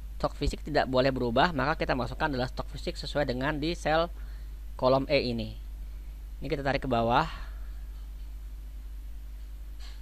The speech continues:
Nah, selisih yang baru, selisih adalah fisik dikurangi sistem, maka kita masukkan rumusnya, fisik dikurangi dengan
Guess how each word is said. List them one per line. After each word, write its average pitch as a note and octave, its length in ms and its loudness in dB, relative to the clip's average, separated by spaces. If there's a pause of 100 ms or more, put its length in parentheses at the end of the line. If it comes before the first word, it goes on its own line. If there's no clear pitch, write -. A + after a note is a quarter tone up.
(400)
Nah, A#2 240 0
selisih D#3 400 2
yang D#3+ 80 8
baru, B2+ 480 8 (560)
selisih C3+ 420 4
adalah C3 380 8
fisik - 320 4
dikurangi C#3+ 400 4
sistem, D#3 340 2
maka D#3 160 4
kita D3 220 0
masukkan C3+ 320 0
rumusnya, B2 640 0 (560)
fisik B2 400 2 (640)
dikurangi B2 640 0
dengan C3 480 0